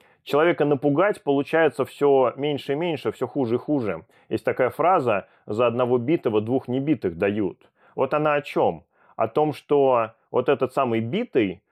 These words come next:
он уже много через что прошёл, и уровень деструктивных программ в его сознании меньше. Почему за него двух небитых дают? Потому что он, э, более эффективный, потому что у него выше уровень энергии, потому что меньше деструктивных программ, меньше страхов в сознании.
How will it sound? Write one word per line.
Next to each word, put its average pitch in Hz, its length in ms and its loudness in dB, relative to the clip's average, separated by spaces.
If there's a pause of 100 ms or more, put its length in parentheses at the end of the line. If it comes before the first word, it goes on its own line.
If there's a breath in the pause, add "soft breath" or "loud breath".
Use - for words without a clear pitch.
(180)
он 147 240 2
уже 139 300 2
много 135 320 0
через 117 300 -2
что 113 200 0
прошёл, 202 600 -2 (580)
и 131 480 4 (380)
уровень 120 520 2
деструктивных 123 760 -2
программ 165 360 -2
в 135 40 -4
его 139 200 2
сознании 131 540 -2
меньше. 127 560 -6 (720 soft breath)
Почему 160 340 0
за 113 120 0
него 107 180 2
двух 107 240 -2
небитых 120 460 -2
дают? 104 380 0
Потому 175 340 0
что 165 220 0
он, 139 220 0
э, 113 680 0
более 120 340 2
эффективный, 92 640 -6
потому 113 420 -2
что - 200 -4
у - 20 2
него 120 240 2
выше 127 340 0
уровень 101 360 2
энергии, 175 320 0
потому 120 360 -2
что 123 180 -4
меньше 127 440 -2
деструктивных 110 760 -4
программ, 117 400 0
меньше 113 300 -6
страхов 110 440 -4
в - 40 -20
сознании. 110 640 -2